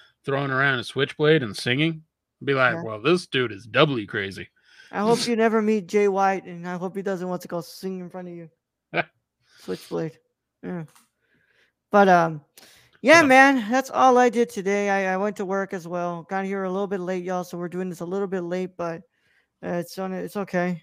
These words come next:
Speaker 2: I just, the good thing is that we're here. We're doing it for y'all, so that's all that really matters. Y'all are getting your money's worth by being early. So, um, I guess we'll just have to get this going, right, Brad? 'Cause we got nothing else to fill in this time.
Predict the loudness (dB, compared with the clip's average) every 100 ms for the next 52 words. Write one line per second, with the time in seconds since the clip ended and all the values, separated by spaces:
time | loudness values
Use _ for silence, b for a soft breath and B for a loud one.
0 | _ -14 -14 -16 -16 -14 -8 -4 -2 0
1 | 0 0 0 0 -2 -6 -10 -6 -4 -4
2 | -4 -4 -4 -6 -10 -16 -16 _ _ _
3 | -16 -10 -6 -6 -8 -10 -10 -8 -6 -6
4 | -8 -10 -14 _ _ _ _ _ _ _
5 | -6 -4 -2 0 2 2 0 -2 -4 -6
6 | -8 -12 _ _ _ _ _ -4 -2 0
7 | 0 -2 -4 -6 -12 b b b b b
8 | b b b b b 0 8 10 12 10
9 | 8 4 B B B -20 _ 0 8 8
10 | 8 2 2 2 4 4 4 2 2 2
11 | 4 4 6 4 4 4 2 2 -4 0
12 | 2 2 0 0 -2 -2 -4 -2 -2 -2
13 | -6 -6 -6 -6